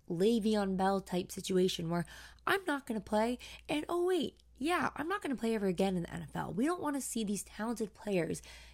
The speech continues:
give away everything they have because they're not able to get a fair payment. So, what do you guys think? Do you think that this is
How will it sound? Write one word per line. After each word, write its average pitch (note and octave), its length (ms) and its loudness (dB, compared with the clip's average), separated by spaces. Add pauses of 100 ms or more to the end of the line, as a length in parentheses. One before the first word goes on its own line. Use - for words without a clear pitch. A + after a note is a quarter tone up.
(160)
give C4+ 320 0 (340)
away A#3 600 2 (400)
everything D#4 480 0
they A#3+ 160 -2
have A3+ 560 -2 (420)
because B3 520 0
they're C4+ 120 0
not C#4 240 -4
able A#3+ 280 -2
to A3+ 80 0
get G#3+ 300 -2 (400)
a A3+ 100 2
fair F#3 460 0 (340)
payment. - 600 0 (520)
So, F3+ 420 4 (380)
what C4 160 2
do D4 40 6
you D4 160 6
guys A#3 280 0
think? F3+ 300 0
Do G#3+ 100 2
you C4 100 4
think B3+ 280 -2
that G#3+ 160 0 (200)
this G3+ 120 -4
is - 40 -12